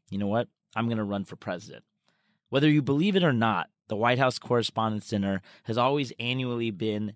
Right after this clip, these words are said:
a convening and gathering of Washington's glitterati, celebrities, journalists,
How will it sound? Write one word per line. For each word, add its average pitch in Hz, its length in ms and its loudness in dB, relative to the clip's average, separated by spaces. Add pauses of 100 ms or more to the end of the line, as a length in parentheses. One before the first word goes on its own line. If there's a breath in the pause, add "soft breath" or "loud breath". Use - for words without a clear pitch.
a 107 100 -10
convening 131 720 -2 (200 soft breath)
and 113 160 -4
gathering 107 640 0
of 101 100 -6
Washington's 113 800 0
glitterati, 95 720 -2 (220 soft breath)
celebrities, 123 840 0 (180 soft breath)
journalists, 117 600 0